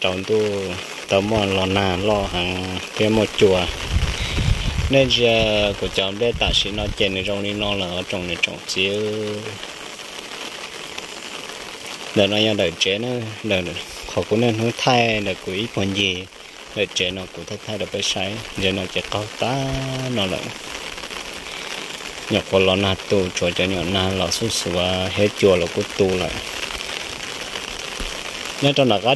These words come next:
chế nó đó, là cá chế nó chế câu ta nữa.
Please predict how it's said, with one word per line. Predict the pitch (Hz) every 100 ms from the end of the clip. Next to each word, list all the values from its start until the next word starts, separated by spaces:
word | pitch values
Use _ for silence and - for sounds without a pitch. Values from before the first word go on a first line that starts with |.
| -
chế | 104
nó | 110 123 131
đó, | 135 123 -
là | 107
cá | 98 131
chế | 123 104
nó | 107 117 110
chế | 107 104 107 104 107 104 107 104 101 -
câu | 110 -
ta | 110 101
nữa. | 98 87